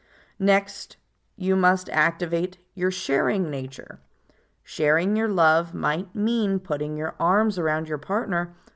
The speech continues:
when you don't feel like it at all, or choosing loving words when you'd prefer to use words equipped with barbs.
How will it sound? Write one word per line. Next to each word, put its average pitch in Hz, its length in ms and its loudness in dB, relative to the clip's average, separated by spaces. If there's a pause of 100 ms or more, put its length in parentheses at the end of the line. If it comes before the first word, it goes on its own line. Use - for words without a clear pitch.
when 262 280 -2
you 262 120 0
don't 262 400 2
feel 277 320 0
like 185 380 6
it 240 160 2
at 247 200 6
all, 254 560 2 (560)
or 214 160 2
choosing 208 640 0
loving 196 500 4
words 139 680 -4
when 170 140 -2
you'd 175 220 -2
prefer 170 400 0
to 165 80 -4
use 160 380 -2
words 151 400 2 (380)
equipped 165 540 2
with 156 280 0
barbs. 151 760 4